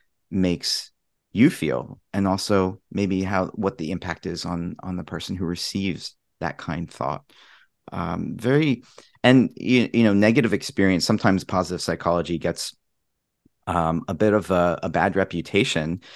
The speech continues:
because there's the assumption that it minimizes the value of negative experience, of stress in life, of trauma, of difficult things that happen to us.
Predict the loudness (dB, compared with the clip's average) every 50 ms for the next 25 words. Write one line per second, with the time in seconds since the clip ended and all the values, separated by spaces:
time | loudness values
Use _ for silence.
0 | -20 -20 -20 -20 _ _ _ -2 -2 -2 0 2 0 0 2 2 2 4 4 4
1 | 2 0 -2 -2 0 0 -2 2 2 2 2 2 2 0 0 0 0 0 0 -2
2 | -2 0 2 4 4 4 4 4 2 0 -2 _ _ _ _ _ _ _ _ _
3 | _ _ _ 4 6 6 6 4 2 -2 _ _ _ _ _ _ _ _ _ _
4 | _ _ _ _ -8 0 4 4 6 6 8 6 6 6 6 4 2 0 0 0
5 | 0 0 0 0 -2 -6 -6 -8 -8 -4 -2 0 0 2 2 2 0 0 0 -2
6 | -2 -4 -6 -8 -4 -2 -2 0 0 -2 -4 -6 -8 -10 -10 -12 -14 -12 -10 -8
7 | -8 -6 -8 -10 -10 -12 -12 -12 -12 -12 -10 -8 -8 -2 0 0 0 0 -2 -4
8 | -4 -4 -4 -6 -8 -10 -12 -18 -20 -16 _ -16 -14 -12 -6 -4 -4 -2 -2 -4
9 | -6 -8 -10 -4 -4 -4 -4 -4 -6 -4 -6 -6 -4 -6 -8 -8 -6 -8 -10 -10
10 | -10 -8 -2 -2 -2 -2 -2 -4 -6 -6 -6 -8 -8 -8 -8 -6 -8 -8 -10